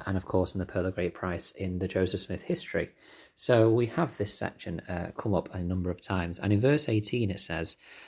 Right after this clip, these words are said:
"I might have rendered a plainer translation to this, but it's sufficiently,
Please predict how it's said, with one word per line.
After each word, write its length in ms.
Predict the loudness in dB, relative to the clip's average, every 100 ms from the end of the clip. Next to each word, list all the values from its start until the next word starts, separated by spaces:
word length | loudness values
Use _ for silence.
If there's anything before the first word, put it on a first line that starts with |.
| -10
"I 60 | 2
might 240 | 4 4
have 120 | 4 6
rendered 320 | 6 4 2
a 60 |
plainer 360 | 0 -2 0 0
translation 600 | 0 2 4 2 0 -8
to 80 | -2
this, 220 | -2 -2
but 120 | -4
it's 180 | -4 -4
sufficiently, 720 | -6 -2 -2 -2 0 -2 -4